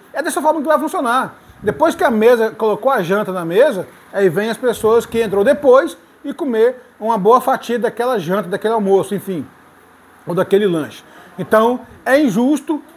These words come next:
vocês dar cento e vinte e um mil reais para as pessoas, pessoa física, e para a, a, as, as empresas, né?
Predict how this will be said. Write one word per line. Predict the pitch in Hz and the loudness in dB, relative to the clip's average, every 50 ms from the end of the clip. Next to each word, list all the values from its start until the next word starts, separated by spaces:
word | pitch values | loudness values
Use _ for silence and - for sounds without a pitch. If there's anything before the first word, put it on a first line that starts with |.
| - - - | -20 -14 -4
vocês | 175 240 254 - - 254 262 262 202 | 0 2 2 2 4 2 2 2 2
dar | 170 220 226 240 233 208 175 156 175 185 151 | 0 2 2 4 2 2 -2 -4 -6 -6 -6
cento | - - 247 269 339 349 330 | -4 -2 -2 -2 0 -2 -2
e | 233 | -2
vinte | 214 262 269 - - | -2 -2 -4 -4 -4
e | 247 | -4
um | 240 226 | -4 -2
mil | 233 226 | 0 0
reais | 214 208 202 214 214 202 | 2 2 2 2 0 0
para | - 226 220 208 | -2 -2 -2 -2
as | - | 0
pessoas, | - 220 202 208 220 220 226 208 - - - - - _ - - - - _ _ | -2 -4 -2 0 2 2 2 0 -2 -10 -20 -20 -20 _ -20 -20 -20 -20 _ _
pessoa | 226 220 - - 220 208 165 | 0 0 4 4 4 4 4
física, | 208 226 247 302 277 - - 339 285 - - _ _ _ | 0 -2 -2 -2 -2 -2 -6 -8 -8 -8 -14 _ _ _
e | 214 240 269 311 | -2 -2 0 -2
para | - - - 269 269 269 277 | -2 0 2 4 6 6 4
a, | 269 208 247 240 | 4 2 0 -2
a, | 226 196 214 214 214 202 202 196 185 196 | 0 0 0 0 2 0 0 -2 -2 -4
as, | 190 196 - | -6 -6 -6
as | 185 196 190 196 | -6 -4 -4 -4
empresas, | 202 165 - 190 202 226 254 247 233 196 151 180 170 151 135 117 - - - _ _ _ _ _ - | -6 -6 -2 2 4 6 6 6 6 4 0 -4 -6 -8 -10 -14 -18 -20 -20 _ _ _ _ _ -10
né? | 165 190 220 240 240 220 | -6 -4 -4 -4 -4 -6